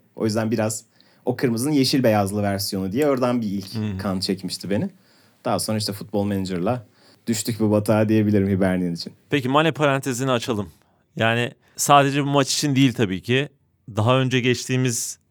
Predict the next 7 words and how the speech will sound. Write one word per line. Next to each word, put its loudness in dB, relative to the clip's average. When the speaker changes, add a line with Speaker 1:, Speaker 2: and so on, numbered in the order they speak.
Speaker 2:
hani -2
maçlarda 2
gerek 2
penaltı 2
aldırmasıyla, 0
gerek 0
böyle 2